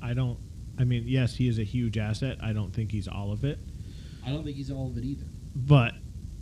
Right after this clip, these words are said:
Speaker 1: I also think the Patriots have set themselves up to look good if he does leave.
Speaker 2: Yeah. And the other thing I think about with it is you take, <clears throat> um, you know, you look at these other teams that are interested in him.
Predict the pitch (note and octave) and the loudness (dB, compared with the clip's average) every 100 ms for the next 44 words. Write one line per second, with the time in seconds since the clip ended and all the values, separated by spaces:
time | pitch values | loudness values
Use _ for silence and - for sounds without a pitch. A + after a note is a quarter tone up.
0 | - - - C#3 C3 C3 B2+ C#3+ A#2 C3 | -10 -10 -2 4 6 6 8 6 8 6
1 | B2 B2+ A2 C3 B2 C3 - A#2 G2 A#2+ | 4 0 4 4 6 4 2 0 2 -2
2 | - A2+ G#2 A2+ G2+ G#2 G2 - A#2 G#2+ | 0 -2 0 0 0 -2 -6 -4 -2 -2
3 | F#2 - A2+ A2 F2+ F#2+ - - - - | -2 -2 0 0 0 -6 -8 -10 -10 -10
4 | - - A#2+ - A2 A#2 A#2 G#2 C2 - | -10 -4 -2 0 2 2 2 -2 -8 -10
5 | - F#2+ - - - - - - - - | -6 -6 -6 -10 -12 -12 -12 -12 -12 -12
6 | - - - F#2 A#2+ A2+ B2+ C#3 - B2 | -10 -12 -10 -6 -4 -2 -2 -4 -4 -4
7 | A#2 A2 - - - - G2+ F#2 G2+ G2+ | -4 -6 -10 -12 -10 -10 -8 -8 -8 -6
8 | F#2+ F2+ F#2+ F#2+ F2 F2 E2+ - - - | -8 -8 -8 -6 -6 -6 -8 -10 -12 -12
9 | - - - - - - - - G2+ - | -12 -12 -12 -12 -12 -12 -12 -12 -2 4
10 | A2 F#2 - - - - C3 - - - | 4 2 -8 -4 -2 2 2 0 -4 -10
11 | - - - - - G2 F#2 F2 D2+ C#2 | -12 -12 -12 -12 -10 -6 -4 -4 -6 -10
12 | B1+ - - - B2 G2+ E2+ F#2 G#2+ B2 | -12 -14 -12 -8 -6 -6 -6 -6 -6 -6
13 | G#2+ G2 F#2 G2 G#2 - F#2 E2+ D#2+ E2 | -8 -8 -8 -8 -8 -8 -8 -8 -8 -10
14 | D#2 E2+ D2 D2 C#2+ C#2 | -12 -10 -12 -12 -12 -12